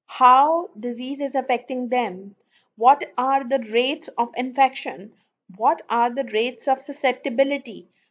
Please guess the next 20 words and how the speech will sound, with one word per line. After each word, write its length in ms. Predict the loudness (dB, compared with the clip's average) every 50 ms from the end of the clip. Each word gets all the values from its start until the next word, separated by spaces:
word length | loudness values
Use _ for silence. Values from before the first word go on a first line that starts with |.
| _ _
What 280 | 4 6 6 6 4 0 -4
are 220 | -2 0 0 0 0
the 160 | 0 -2 0 0
rates 300 | -2 -2 -2 -4 -6 -8
of 100 | -6 -6
immunogenicity? 1300 | -6 -6 -4 -2 -2 -2 -2 -4 -4 -4 -2 0 0 0 0 -2 -6 -12 -12 -10 -10 -10 -10 -12 -14 _ _ _ _ _ _ _ _
How 560 | -14 -2 6 8 8 8 10 8 6 4 2
the 160 | -2 -6 -6 -6
people 420 | -4 -4 -6 -4 -4 -4 -4 -2
get 300 | 0 0 0 0 -2 -4 -6
affected 600 | -6 -6 _ -6 -6 -6 -4 -2 -4 -4 -2 2
by 160 | 4 4 4
the 120 | 4 0 -8
disease? 520 | -10 -10 -12 -12 -14 -18 -20 -20 _ _ _ _ _ _ _ _ _ _ 0
Is 220 | 0 0 0 -2 -6 -6
the 100 | -6 -4
disease 500 | -4 -6 -8 -8 -8 -6 -6 -6 -8 -4
causing 500 | 0 2 2 2 2 -2 -6 -6 -4 0
mortality, 720 | 2 2 2 2 2 2 2 2 2 -2 -4 -2 -6 -6 -6 -8 _ _ _ _ _ _ 4
or 180 | 6 6 6